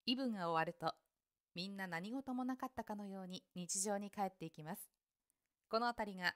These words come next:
日本人の不思議といえば不思議ですよね。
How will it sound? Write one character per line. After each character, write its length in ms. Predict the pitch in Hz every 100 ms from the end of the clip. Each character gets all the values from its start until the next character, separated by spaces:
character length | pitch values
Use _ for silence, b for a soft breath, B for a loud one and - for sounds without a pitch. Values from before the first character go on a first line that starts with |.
| -
日 120 | 170
本 180 | 165 190
人 200 | 185 190
の 120 | 156
不 60 | - -
思 80 | 208
議 140 | 240
と 100 | 233
い 80 | 233
え 80 | 240
ば 160 | 233 -
不 100 | - 190
思 40 |
議 60 | 170
で 80 |
す 140 | 185 175
よ 80 | 165
ね。 180 | 190